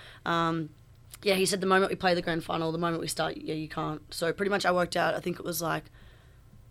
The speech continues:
like three days, like, that we couldn't play. So we, yeah, literally couldn't play the grand final. And then it turned out that the comp got cancelled, so then we could play.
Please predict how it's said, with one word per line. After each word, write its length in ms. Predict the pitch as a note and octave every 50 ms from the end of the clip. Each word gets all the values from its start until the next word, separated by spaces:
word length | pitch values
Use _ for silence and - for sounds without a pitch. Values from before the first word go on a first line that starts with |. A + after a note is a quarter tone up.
| - - - - - - - - - - - -
like 180 | D#3+ D#3+ - -
three 280 | - - F#3+ G3+ F#3
days, 420 | F3+ F3 E3+ E3 D#3+ D3 - - - -
like, 180 | - E3 D#3+
that 100 | - -
we 60 | D#3+ E3
couldn't 240 | - - E3 D#3
play. 220 | - D#3 D#3 D#3+ D#3
So 120 | - -
we, 100 | F3 F3+
yeah, 160 | F3+ F#3 F3+
literally 280 | E3 E3 F3 F3 - F3+
couldn't 200 | - - D#3+ D#3
play 120 | - -
the 60 | - -
grand 160 | - - -
final. 300 | - - - - E3 D3+ - - - - -
And 140 | - E3+ E3
then 120 | E3 D#3+ D#3+
it 80 | D#3+
turned 240 | - E3+ D#3+ D#3+ D#3
out 220 | D#3 D#3 D3 -
that 140 | - D#3 -
the 60 | -
comp 180 | - - E3+ -
got 100 | - F3+
cancelled, 460 | - B3+ B3+ C4 - G3 G3+ G#3+ G#3
so 40 | -
then 140 | - F3+ F3
we 60 | F3
could 100 | E3+ F3
play. 300 | - A#3 B3 A3+ F3+ D#3+